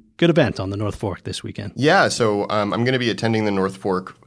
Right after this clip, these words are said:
Speaker 2: uh, Foodie Tour on, uh, Sunday the twelfth, um, presented by the North Fork Reform Synagogue. Uh,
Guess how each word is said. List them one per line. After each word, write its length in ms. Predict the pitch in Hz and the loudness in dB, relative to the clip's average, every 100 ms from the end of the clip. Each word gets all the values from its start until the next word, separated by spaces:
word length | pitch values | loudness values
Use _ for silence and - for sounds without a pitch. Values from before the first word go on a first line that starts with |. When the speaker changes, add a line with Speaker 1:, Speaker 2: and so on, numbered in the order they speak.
| - | -4
Speaker 2:
uh, 200 | 92 85 | -2 0
Foodie 360 | - 160 139 | 0 2 0
Tour 460 | - 95 82 117 156 | 0 2 2 2 -2
on, 520 | 92 92 90 87 90 90 | -2 0 0 0 -4 -4
uh, 260 | 87 85 | -2 -2
Sunday 720 | - 98 95 92 90 87 92 113 - | -2 -4 -2 -2 -2 -4 -6 -10 -14
the 80 | 90 | -12
twelfth, 480 | - 101 - - _ _ _ _ _ _ - | -2 -2 -2 -10 _ _ _ _ _ _ -4
um, 560 | 104 101 95 101 - - | 0 0 -2 -4 -8 -6
presented 340 | 107 107 110 | -2 -2 0
by 120 | 101 | -2
the 100 | 98 | -2
North 260 | 101 98 98 | -2 -2 -4
Fork 300 | - 98 95 | -4 -4 -4
Reform 320 | 90 107 101 | -6 -2 -2
Synagogue. 600 | 98 131 139 156 135 98 - | -4 -4 -2 0 0 -4 -4
Uh, 520 | 107 104 101 98 92 | 0 2 2 2 0